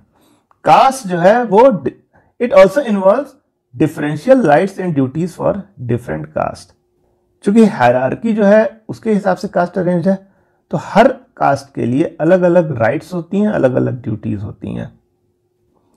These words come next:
सब कास्ट के पास उतनी ही राइट्स नहीं होती हैं,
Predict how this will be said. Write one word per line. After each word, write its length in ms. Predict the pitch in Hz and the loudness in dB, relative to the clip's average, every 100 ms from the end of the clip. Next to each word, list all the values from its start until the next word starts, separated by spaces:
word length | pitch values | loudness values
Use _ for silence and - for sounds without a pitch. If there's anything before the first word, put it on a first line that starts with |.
| _ - | _ -8
सब 420 | - 190 - - | 0 0 -2 -4
कास्ट 340 | 190 185 185 | 0 0 -2
के 60 | 185 | -6
पास 340 | 175 190 190 - | -2 -2 -4 -10
उतनी 240 | - 143 | -4 0
ही 80 | 180 | 2
राइट्स 340 | 170 151 - | 4 2 0
नहीं 160 | 147 139 | -4 -4
होती 300 | 107 - 104 | -4 -8 -10
हैं, 300 | 98 87 | -10 -14